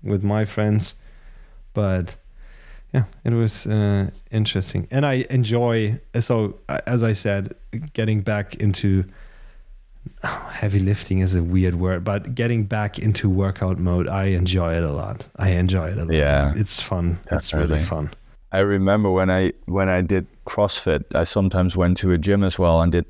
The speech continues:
Speaker 2: CrossFit-like exercises. And th-, th-, there is the occasional throwing a barbell around or, you know, like, doing so heavy dumbbell or kettlebell workout that, you know, like,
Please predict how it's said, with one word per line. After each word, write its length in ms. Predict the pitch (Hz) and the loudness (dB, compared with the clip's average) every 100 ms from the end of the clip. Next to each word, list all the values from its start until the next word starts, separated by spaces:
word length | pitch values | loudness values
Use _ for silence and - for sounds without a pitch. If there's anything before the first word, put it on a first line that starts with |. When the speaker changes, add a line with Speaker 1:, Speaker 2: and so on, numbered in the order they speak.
| - - | -8 -2
Speaker 2:
CrossFit-like 680 | 92 - 90 87 85 85 82 | -2 0 -2 0 0 0 -2
exercises. 840 | 87 104 - 87 80 76 76 - - - - - | -2 -2 0 2 2 0 -2 -4 -16 -20 -20 -4
And 120 | 90 | 0
th-, 140 | 104 - | 2 2
th-, 140 | 123 117 | -2 -2
there 200 | 123 143 | 0 2
is 140 | 135 104 | 2 2
the 160 | 117 | 2
occasional 600 | 101 - 110 104 110 101 | 2 0 -2 0 2 2
throwing 460 | - 101 101 98 90 | 2 2 4 4 2
a 60 | |
barbell 540 | 82 90 92 87 87 87 | 2 2 2 2 2 4
around 420 | 85 82 85 82 | 4 4 4 4
or, 220 | 80 82 | 4 4
you 100 | 80 | 4
know, 140 | 80 80 | 4 4
like, 260 | 80 - - - - - - - - 82 | 2 -2 -12 -20 -20 -20 -20 -14 -6 -2
doing 260 | 104 101 95 | 2 2 2
so 240 | 113 101 | 2 2
heavy 400 | 92 101 90 95 | 2 2 2 0
dumbbell 420 | 80 95 95 90 | 2 2 4 4
or 440 | 90 87 90 92 80 | 4 4 4 2 2
kettlebell 520 | - 95 90 87 87 | -2 -2 2 4 4
workout 460 | 90 90 82 80 | 4 2 2 0
that, 200 | 87 85 - - | 2 0 -2 -2
you 140 | 95 | 2
know, 140 | 87 85 | 4 4
like, 180 | 85 | 2